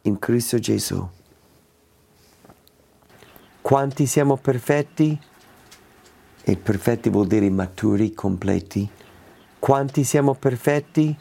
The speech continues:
Abbiamo dunque questi pensieri. E se voi pensate altrimenti in qualche cosa, Dio vi rivelerà anche questo. Cioè, se non avete visto,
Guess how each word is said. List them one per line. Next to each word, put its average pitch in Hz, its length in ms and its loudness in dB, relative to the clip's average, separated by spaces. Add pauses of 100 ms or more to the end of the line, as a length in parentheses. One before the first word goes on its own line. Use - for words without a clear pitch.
(180)
Abbiamo 143 380 2
dunque 131 600 2
questi 123 400 -2
pensieri. 101 680 -2 (540)
E 123 100 -2
se 147 160 2
voi 151 200 2
pensate 147 460 2
altrimenti 147 540 2
in 139 100 2
qualche 147 440 0
cosa, 151 480 0 (540)
Dio 139 420 2
vi 131 340 2
rivelerà 120 960 2
anche 117 380 -2
questo. 101 540 -4 (320)
Cioè, 135 180 2
se 120 140 0
non 120 160 2
avete 113 420 0
visto, 101 580 -2